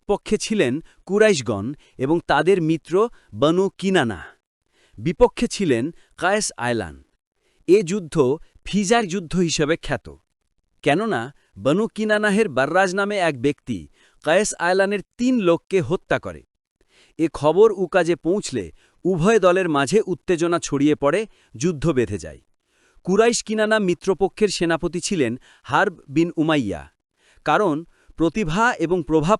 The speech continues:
প্রতিপত্তির ফলে তিনি কুরাইশ ও কিনানাহ গোত্রের মধ্যে নিজেকে মান মর্যাদার উচ্চাসনে প্রতিষ্ঠিত করে নিতে সক্ষম হয়েছিলেন। প্রথম দিকে কিনানাহদের উপর কায়েসের সমর্থন বেশি ছিল, কিন্তু পরবর্তী পর্যায়ে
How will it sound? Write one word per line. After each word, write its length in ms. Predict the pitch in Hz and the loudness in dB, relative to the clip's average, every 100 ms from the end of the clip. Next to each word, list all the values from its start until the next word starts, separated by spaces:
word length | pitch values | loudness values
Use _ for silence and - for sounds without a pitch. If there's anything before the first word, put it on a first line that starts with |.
| - | 0
প্রতিপত্তির 580 | 196 190 196 - 190 160 | -2 0 -4 -2 -6 -6
ফলে 320 | - 151 120 78 _ _ _ | -2 0 0 -2 _ _ _
তিনি 160 | 147 180 - | 0 0 0
কুরাইশ 380 | 147 160 202 208 - | 2 2 2 -2 -4
ও 100 | 147 139 151 _ _ _ | 0 2 0 _ _ _
কিনানাহ 420 | - 208 226 233 185 123 | -6 -4 -2 -2 -2 -4
গোত্রের 320 | 160 - 175 | -4 -2 -2
মধ্যে 320 | 160 156 143 190 | -2 -4 -2 0
নিজেকে 380 | 147 139 156 165 | 0 0 -2 -2
মান 260 | 131 147 196 | 0 0 0
মর্যাদার 500 | 185 170 160 143 120 - | 0 0 0 0 -2 -4
উচ্চাসনে 560 | 156 - 180 - 165 | -8 -2 -4 -2 -6
প্রতিষ্ঠিত 520 | 120 175 220 - - 160 | -4 -6 -6 -8 -8 -8
করে 240 | 143 147 | -2 0
নিতে 200 | 147 135 120 | 0 -2 -6
সক্ষম 380 | 165 - 143 98 | -8 -6 -6 -6
হয়েছিলেন। 460 | 95 - 90 76 69 _ _ _ _ _ _ _ _ | -8 -10 -14 -16 -20 _ _ _ _ _ _ _ _
প্রথম 320 | - 185 226 220 | -2 0 2 0
দিকে 260 | 220 185 151 160 _ _ | 0 0 -2 -4 _ _
কিনানাহদের 600 | 185 214 233 214 165 226 196 | -2 -2 0 -2 2 2 2
উপর 220 | 139 139 127 147 _ - | 0 0 0 -2 _ -4
কায়েসের 400 | 156 185 - 214 - | 0 0 0 -2 -2
সমর্থন 420 | 170 180 - 202 160 | -2 -2 -4 -6 0
বেশি 260 | 143 - | 0 0
ছিল, 220 | - 120 87 - _ _ | -6 -8 -10 -16 _ _
কিন্তু 200 | 151 151 165 139 | -4 0 0 2
পরবর্তী 440 | 151 196 214 226 | 0 2 0 -2
পর্যায়ে 480 | - 170 147 196 | -2 0 2 2